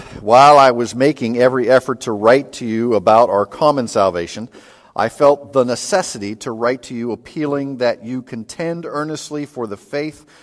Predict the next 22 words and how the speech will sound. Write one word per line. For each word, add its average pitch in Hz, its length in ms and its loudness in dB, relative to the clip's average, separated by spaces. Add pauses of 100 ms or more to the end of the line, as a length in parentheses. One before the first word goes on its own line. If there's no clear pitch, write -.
(180)
which 113 240 -10
was 107 280 -8
once 147 320 -4
for 139 200 -8
all 139 320 0
delivered 135 680 -6
for 175 100 -10
the 165 100 -10
saints." - 960 -12 (480)
And 92 160 -16
then 107 220 -10
the 101 80 -20
first - 320 -10
portion 120 500 -10
of 117 80 -10
four, 90 400 -12 (300)
"For 120 180 -6
certain 165 360 -6
persons 151 480 -8
have 123 180 -4
crept 139 320 -4
in 120 340 -8